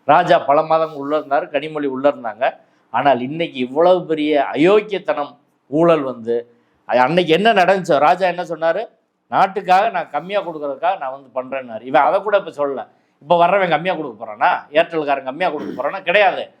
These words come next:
ஆனா அதுக்காக நீ வந்து விதிகளை திருத்தி இப்படி வந்து சட்ட திருத்தம் கொண்டு வந்து பண்ணியிருக்கிறே, இதுக்கு என்னையா பதில்னா, இதுவரை எந்த பதிலும் கிடையாது. இது இந்திய சுதந்திர வரலாற்றில் இல்லாத நேரடி ஊழல்.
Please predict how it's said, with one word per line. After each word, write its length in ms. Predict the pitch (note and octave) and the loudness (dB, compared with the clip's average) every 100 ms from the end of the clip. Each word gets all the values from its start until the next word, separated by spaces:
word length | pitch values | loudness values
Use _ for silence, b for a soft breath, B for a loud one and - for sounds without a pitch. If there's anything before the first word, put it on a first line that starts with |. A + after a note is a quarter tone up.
| _ _ - | _ _ -2
ஆனா 120 | G#3 A3+ F#3+ | 2 4 4
அதுக்காக 400 | B3 B3+ B3 B3 | 4 6 4 4
நீ 60 | A3 G#3 | -2 -2
வந்து 180 | G3 G3+ G3+ | -2 -2 -2
விதிகளை 320 | F#3+ A3 G#3 D3+ | -2 0 0 -2
திருத்தி 240 | G3 G3 F#3+ | -8 -4 -2
இப்படி 160 | E3 F3 | 2 2
வந்து 200 | F3 F3+ | 2 2
சட்ட 160 | E3 G3 G3 | 0 0 -6
திருத்தம் 260 | F3 E3+ | -8 -8
கொண்டு 140 | D3+ D#3 | -6 -6
வந்து 120 | D3+ B2 | -6 -4
பண்ணியிருக்கிறே, 440 | D3 F3 B2+ B2 C3+ | -2 -2 -4 -2 -2
இதுக்கு 180 | E3+ C#3+ D3 | -2 -4 -4
என்னையா 220 | F#3+ A3 E3 | 2 2 2
பதில்னா, 360 | C#3 C#3 A#2+ B2 C3 b b - | -2 -4 -8 -8 -8 b b -10
இதுவரை 320 | C3+ D#3 D#3 E3+ B2+ | 0 4 4 2 -2
எந்த 180 | C3+ D#3+ D#3+ | -4 -2 0
பதிலும் 320 | C3 C#3 C#3+ A#2 | 2 0 -4 -4
கிடையாது. 400 | A#2 A2+ A2+ F3 - b b - D3 | -2 0 -2 -6 -10 b b 2 4
இது 180 | F3 G3+ A3+ - _ _ _ _ _ _ | 6 6 4 -2 _ _ _ _ _ _
இந்திய 340 | C3 D#3+ D#3+ F#3 C3 | -8 -4 2 2 2
சுதந்திர 300 | E3 F3+ E3+ C3 | -4 0 2 2
வரலாற்றில் 520 | C#3 D#3 D3+ C#3+ C3 | 2 2 0 -4 -12
இல்லாத 320 | B2+ C#3 C#3 D3 G3 - A2 | -8 -2 -2 -2 -6 -10 -4
நேரடி 540 | C3+ D#3+ E3 D3+ D#3+ A3+ _ _ A#2+ | 2 4 2 0 -4 -10 _ _ -4
ஊழல். 240 | C#3 C#3 | 0 2